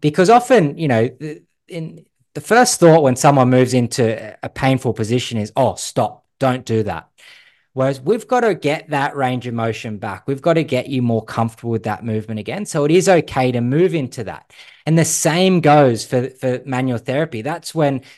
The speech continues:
some of those techniques might be about, eh,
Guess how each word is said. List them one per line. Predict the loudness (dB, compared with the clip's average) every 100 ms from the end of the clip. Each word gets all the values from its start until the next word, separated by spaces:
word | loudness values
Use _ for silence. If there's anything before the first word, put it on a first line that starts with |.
| -12
some | -6 -2 0
of | 0
those | 0 -2 -2
techniques | -6 -8 -6 -6 -4 -6 -10 -14 -8
might | 0 0 0
be | -2 -2
about, | -2 -2 -4 -4 -10 _
eh, | -20